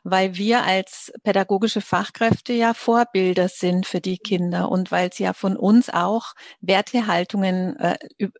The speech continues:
lernen und dann auch übernehmen. Also da haben wir uns im Rahmen der Konzeptionsentwicklung mit dem Thema Werte beschäftigt. Und ich habe mich dann später nochmal im Rahmen meines zweiten Studiums an der Universität in Siegen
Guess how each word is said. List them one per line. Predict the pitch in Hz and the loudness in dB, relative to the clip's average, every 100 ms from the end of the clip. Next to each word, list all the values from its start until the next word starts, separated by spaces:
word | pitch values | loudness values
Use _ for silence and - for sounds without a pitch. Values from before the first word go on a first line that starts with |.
| - | -8
lernen | 175 175 190 247 247 | -2 0 2 4 4
und | 196 190 | 2 0
dann | 180 | 0
auch | - 190 | 0 -2
übernehmen. | 185 196 196 185 180 202 196 - - - - - - | -2 0 0 2 2 2 0 -4 -14 -14 -12 -14 -6
Also | 202 196 | -4 0
da | 196 | 0
haben | 196 | 2
wir | 196 | 2
uns | 190 196 202 | 0 0 0
im | 196 | -2
Rahmen | 175 190 | 0 0
der | 196 | 0
Konzeptionsentwicklung | - 185 185 180 - 214 - 240 254 - 269 - 277 269 | 0 0 0 -4 0 0 2 0 0 0 -2 0 4 6
mit | 247 - | 6 4
dem | 214 226 | 2 2
Thema | - 226 220 208 | 2 2 2 2
Werte | 190 202 220 226 | 2 0 0 -4
beschäftigt. | 220 - - 226 - - 302 359 - - - - - - - - | -4 -4 -2 -2 -4 -4 -2 -2 -10 -18 -20 -20 -20 -18 -16 -18
Und | - 240 262 262 | 0 4 6 4
ich | 240 | 2
habe | 240 240 | 2 2
mich | 233 | 0
dann | 220 214 | 2 0
später | - 208 220 285 254 | 0 2 4 6 4
nochmal | 202 - 220 196 196 202 | 2 0 0 2 4 2
im | 202 202 | 2 0
Rahmen | 180 185 202 208 | 2 2 2 2
meines | 185 185 190 | 2 0 -2
zweiten | - 180 208 226 | 0 0 2 0
Studiums | - 233 233 220 208 202 | 0 0 2 2 2 0
an | - 190 | 0 0
der | 196 | 2
Universität | 202 196 185 208 190 208 - | 2 2 2 -2 -2 0 0
in | 196 190 | 0 0
Siegen | - 226 254 285 | 0 2 6 6